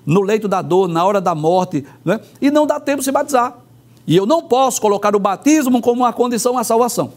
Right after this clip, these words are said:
Agora, o outro extremo também é perigoso. Uma pessoa que é cristão, que diz que crê em Deus, crê na Bíblia, não ter desejo de ser batizado, bem, tem alguma coisa errada aí.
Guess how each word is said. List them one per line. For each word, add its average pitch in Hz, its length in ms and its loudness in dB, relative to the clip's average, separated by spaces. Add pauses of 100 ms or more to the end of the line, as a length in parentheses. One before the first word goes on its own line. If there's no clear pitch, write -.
Agora, 202 400 -2 (440)
o 175 80 2
outro 220 340 4
extremo 226 380 -2
também 233 300 -2
é - 20 -2
perigoso. 240 680 0 (1300)
Uma 214 180 2
pessoa 220 640 0 (320)
que 208 160 2
é 208 80 0
cristão, 185 760 -4 (280)
que 196 160 0
diz 208 220 0
que 170 120 -4
crê 202 240 2
em 196 40 -4
Deus, 185 340 0
crê 208 280 -2
na 196 140 -2
Bíblia, 170 300 -2
não 208 520 4
ter 220 280 0
desejo 180 880 0
de 175 120 -2
ser 170 160 -2
batizado, 170 500 -4 (420)
bem, 131 240 -2
tem 151 180 -4
alguma 151 300 -4
coisa 196 360 -2
errada 190 360 -2
aí. 113 160 -8